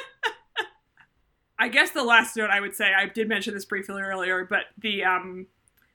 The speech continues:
the special effects, both digital and practical, on all the aliens are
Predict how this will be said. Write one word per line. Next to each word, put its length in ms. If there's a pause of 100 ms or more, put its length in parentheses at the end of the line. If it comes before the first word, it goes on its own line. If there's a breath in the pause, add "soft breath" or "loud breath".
the 80
special 600
effects, 440
both 320
digital 480
and 180
practical, 460
on 260
all 120
the 160
aliens 680
are 540